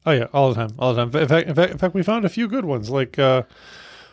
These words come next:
we're gonna be taking on, congratulations, Mike, we got our next flip in Archibald.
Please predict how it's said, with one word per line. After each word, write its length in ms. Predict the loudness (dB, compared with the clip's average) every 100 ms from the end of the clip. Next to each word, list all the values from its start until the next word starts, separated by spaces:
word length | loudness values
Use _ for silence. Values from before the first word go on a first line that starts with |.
| _
we're 100 | 2
gonna 100 | 4
be 100 | 4
taking 340 | 4 2 4 4
on, 220 | 4 2
congratulations, 600 | 2 2 4 2 0 -2
Mike, 200 | 0 0
we 100 | 2
got 140 | 2
our 120 | 2 2
next 240 | -2 -4
flip 300 | 0 0 2
in 80 | 0
Archibald. 640 | 0 -2 0 2 4 0